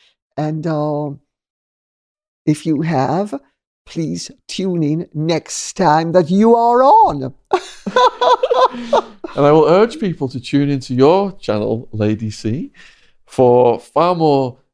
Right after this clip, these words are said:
Speaker 2: detailed information and insight on the royal stories than you're gonna get in the tabloid media. And they are layered with rhetorical devices, historical quotes, and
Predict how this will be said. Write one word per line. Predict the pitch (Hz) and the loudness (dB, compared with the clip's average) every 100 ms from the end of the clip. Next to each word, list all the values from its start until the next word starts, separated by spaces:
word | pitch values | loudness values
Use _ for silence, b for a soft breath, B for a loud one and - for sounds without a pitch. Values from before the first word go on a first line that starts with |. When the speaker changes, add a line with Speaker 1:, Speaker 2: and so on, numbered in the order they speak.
| _ | _
Speaker 2:
detailed | 147 147 - 139 139 135 117 - _ _ - | 0 0 2 2 4 2 -2 -10 _ _ -4
information | 143 135 135 135 - 131 120 | -2 0 2 2 0 -2 0
and | 107 - | -2 -2
insight | 131 127 127 123 - | -2 0 0 0 0
on | 123 | -2
the | 120 | 0
royal | 117 123 120 | 2 2 0
stories | - 120 120 117 | -2 0 0 -2
than | 117 | -2
you're | 113 | -2
gonna | 117 113 | -2 -2
get | 113 113 110 - - | -2 -2 -4 -16 -8
in | 113 117 | -4 -2
the | 107 107 | -2 -4
tabloid | - 110 107 117 113 101 | -4 -4 -2 0 0 -2
media. | 113 113 107 110 107 - b b b b b _ | -2 -2 0 -2 -4 -8 b b b b b _
And | 131 135 | 0 2
they | 131 135 | 4 4
are | 113 131 131 127 _ _ - | 4 4 2 -2 _ _ -4
layered | 175 233 208 135 | 2 4 4 2
with | 120 117 110 104 - _ _ - | 2 2 2 0 -8 _ _ -12
rhetorical | 120 - 139 143 143 | -8 0 2 2 -2
devices, | 135 131 131 127 135 131 123 - - _ _ _ | -2 0 0 -2 -4 -4 -4 -12 -20 _ _ _
historical | 127 - 170 147 156 - 143 | -8 -2 0 2 0 -4 -10
quotes, | - 143 143 123 - - - b b b b _ - | -6 0 0 0 -6 -20 -20 b b b b _ -4
and | 165 180 185 180 - | 0 2 2 -2 -8